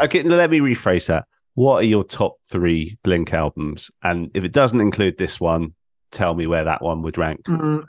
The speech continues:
Speaker 2: it's definitely not top three. Is it in your top three?
Speaker 1: Don't think so. I don't. I, there was a moment after it came out, I thought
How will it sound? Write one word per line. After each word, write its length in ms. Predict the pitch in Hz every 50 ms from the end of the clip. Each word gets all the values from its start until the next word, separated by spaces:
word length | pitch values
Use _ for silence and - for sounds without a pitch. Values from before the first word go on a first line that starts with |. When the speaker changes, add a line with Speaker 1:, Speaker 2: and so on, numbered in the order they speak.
| _ _
Speaker 2:
it's 300 | 143 147 147 147 - -
definitely 440 | _ - 185 170 - 170 151 147 143
not 200 | 135 123 123 -
top 200 | - 131 120 -
three. 440 | - - 110 101 95 95 92 92 - _ _ _ _ _ _ _ _ _ -
Is 140 | 131 120 -
it 40 | 131
in 80 | 127
your 140 | 127 135 160
top 200 | - - 180 -
three? 260 | - 190 180 233 277 - _ _ _ _ -
Speaker 1:
Don't 300 | - 101 95 92 80 -
think 240 | - 85 80 85 -
so. 240 | - - 69 69 69 73 - _ _ _ _ _ _ -
I 60 | - - -
don't. 300 | 101 92 92 92 - - - - - -
I, 200 | - 95 98 - - 104
there 100 | 107 101
was 140 | 101 95
a 80 | 113 107
moment 680 | 107 117 123 127 131 127 117 107 95 90 90 90 - _ _ _ _ _ _ _ _ _ _ _ _ _ _ _ _ _ _ -
after 300 | 101 101 98 95 - 117
it 80 | - -
came 240 | - - 98 95 95
out, 180 | 92 90 -
I 120 | 67 87 87
thought 400 | - - 104 92 90 - -